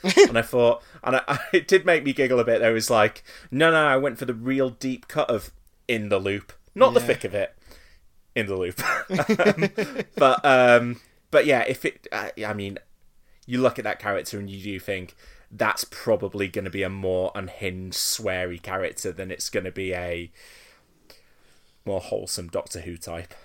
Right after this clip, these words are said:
Speaker 1: Yeah, definitely.
Speaker 2: Who was it again? 'Cause originally I remember Seb thought that it, he might be playing a character that was based on Grant Morrison.
Speaker 1: Yeah.
Speaker 2: Do you remember that?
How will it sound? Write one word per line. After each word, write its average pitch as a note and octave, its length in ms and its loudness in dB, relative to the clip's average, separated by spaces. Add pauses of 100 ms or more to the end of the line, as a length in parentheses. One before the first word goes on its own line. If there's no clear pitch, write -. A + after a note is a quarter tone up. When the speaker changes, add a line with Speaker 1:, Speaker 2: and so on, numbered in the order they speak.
Speaker 1:
Yeah, A2+ 400 -10
definitely. B2 540 -14 (720)
Speaker 2:
Who G3+ 160 -4
was A3 140 0
it F3 100 2
again? - 440 -2
'Cause - 180 -2
originally E3+ 500 0
I D3+ 60 4
remember C#3 320 0
Seb B2+ 360 0
thought - 400 -4
that - 160 0
it, - 140 -6 (120)
he - 180 -10
might A#2 280 -4
be B2 80 -14
playing A#2+ 540 -2
a - 80 -4
character A#2 480 -4
that F#2+ 40 -8
was A2+ 120 -10
based B2 440 -4
on B2 120 -8
Grant A#2+ 320 -4
Morrison. C3+ 500 -6 (1600)
Speaker 1:
Yeah. D3+ 260 -10
Speaker 2:
Do F#3 60 -4
you F#3 60 -2
remember E3+ 200 -2
that? A2 400 -8